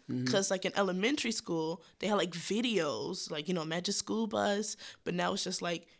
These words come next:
Speaker 2: "Here's your work, do it."
Speaker 1: So is, are you saying some of the stress has to do with deadlines and time frames? So something is due at this certain point.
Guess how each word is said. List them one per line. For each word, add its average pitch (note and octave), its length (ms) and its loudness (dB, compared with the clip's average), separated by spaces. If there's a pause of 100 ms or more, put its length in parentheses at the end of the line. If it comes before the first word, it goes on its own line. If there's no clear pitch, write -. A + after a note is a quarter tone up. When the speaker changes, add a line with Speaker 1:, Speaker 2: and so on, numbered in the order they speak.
Speaker 2:
"Here's G#3+ 320 2
your G#3 120 2
work, F3+ 460 0 (460)
do E3+ 220 4
it." - 220 -10 (320)
Speaker 1:
So D3 280 2
is, D#3 320 0 (100)
are C#3+ 200 4
you C#3 60 4
saying C#3 260 0
some D3 320 -2
of B2 160 -2
the B2 100 -2
stress B2 840 -2
has A#2 280 -2
to A#2 100 -6
do G#2+ 260 -2
with G2+ 280 -2
deadlines G2+ 520 -2
and F2 120 -6
time A2 280 -2
frames? E2 380 -6
So G2 160 -2
something C3 420 0
is C#3 120 -4
due A#2+ 200 -2
at G2+ 140 -6
this A2+ 140 -6
certain G2+ 220 -4
point. G2 320 -4